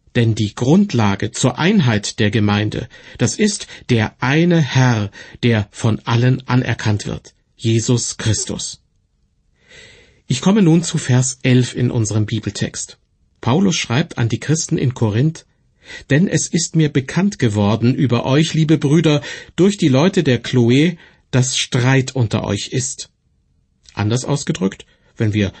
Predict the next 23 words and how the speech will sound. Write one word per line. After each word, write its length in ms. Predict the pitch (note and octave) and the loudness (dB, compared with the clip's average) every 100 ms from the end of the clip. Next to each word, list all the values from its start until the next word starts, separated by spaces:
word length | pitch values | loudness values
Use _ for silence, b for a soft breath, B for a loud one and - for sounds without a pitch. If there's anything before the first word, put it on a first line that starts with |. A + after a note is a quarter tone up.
| _ | _
noch 140 | A2 | -4
einmal 360 | - C#3 C#3+ A#2 | 0 2 2 2
an 120 | A2 | 0
den 180 | G#2+ G#2+ | 0 0
bunten 320 | C3+ D#3+ C3+ | 2 2 0
Rock 300 | G#2 D3+ - | 0 0 0
denken, 340 | B2+ C#3+ E3+ C3 | 0 0 2 2
den 160 | A#2 | 2
Josef 460 | G#2+ B2+ D#3 A#2+ - | 2 2 2 0 -2
geschenkt 400 | B2 - E3 - | -2 0 -2 -2
bekommen 440 | B2+ - A2+ B2 | -6 -2 -2 0
hatte, 280 | C3+ C3+ D#3+ - _ _ _ _ C#3+ | 0 0 -4 -6 _ _ _ _ -4
dieser 320 | F3+ F#3+ F3 | -2 0 -2
bunte 340 | D3+ D#3+ D#3+ | 0 0 2
Rock 320 | A#2 A2+ C3 - B | 0 0 -2 -8 B
fing 280 | - - B2 | -4 -2 0
an 280 | C#3 C3+ D3 - | 2 0 0 -2
auszufransen. 1040 | C#3 D#3 - - A#2+ - G#2+ A2 - - - _ B B - | 0 0 -2 -4 -4 -2 -6 -4 -8 -10 -14 _ B B -2
Die 80 | B2+ | 2
Nähte 420 | D3 F#3 F3+ D#3 B B | 4 4 2 0 B B
drohten 440 | B2 A2+ C3+ C3+ B2+ | 0 2 2 2 -2
zu 160 | - | 0
reißen. 520 | C3 A2+ G2+ - D3 | 2 2 0 -4 -10